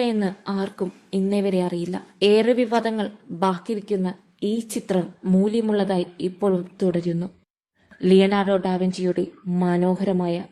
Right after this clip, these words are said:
മൊണാലിസ. ഏറെ വിവാദങ്ങൾ ഉണ്ടാക്കി വെച്ച മൊണാലിസയിലെ നിഗൂഢതകൾ നിറഞ്ഞ രഹസ്യങ്ങൾ നമുക്കൊന്ന് പരിശോധിച്ചു നോക്കാം.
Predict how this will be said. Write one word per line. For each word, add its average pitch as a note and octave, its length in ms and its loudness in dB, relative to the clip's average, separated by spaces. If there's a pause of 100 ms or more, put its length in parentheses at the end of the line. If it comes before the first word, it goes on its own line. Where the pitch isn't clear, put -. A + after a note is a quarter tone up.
(140)
മൊണാലിസ. F3 520 -2 (2000)
ഏറെ D#4+ 400 4
വിവാദങ്ങൾ E4+ 440 2 (100)
ഉണ്ടാക്കി C4 360 0
വെച്ച G#3 160 -6 (360)
മൊണാലിസയിലെ G3+ 760 -2 (240)
നിഗൂഢതകൾ G#3 640 0
നിറഞ്ഞ F#3+ 260 -2 (300)
രഹസ്യങ്ങൾ F#3+ 580 0 (220)
നമുക്കൊന്ന് F#3 500 -2
പരിശോധിച്ചു F#3 560 -4
നോക്കാം. F3+ 380 -6